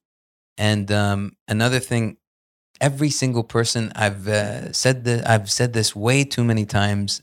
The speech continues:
Every single person has a lesson to give you. You just, the only thing you need to do is just be there to listen.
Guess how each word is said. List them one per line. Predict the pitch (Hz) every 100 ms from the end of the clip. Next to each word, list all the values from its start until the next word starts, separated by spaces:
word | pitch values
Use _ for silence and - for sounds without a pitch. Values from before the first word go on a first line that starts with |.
| -
Every | 127 127 131
single | - 120 107
person | - 107 107 101
has | 101 113 104
a |
lesson | 104 104 104 98 95
to | -
give | 95 98
you. | - 98 - - _ -
You | 104
just, | 104 113 - _ _ _ _ 110
the | 110
only | 123 135
thing | 117 117 113
you | 110
need | 107 107
to | 101
do | 107 131
is | 107
just | 101 101 - _
be | 117 117
there | 107 110 104
to | 92
listen. | 104 135 - -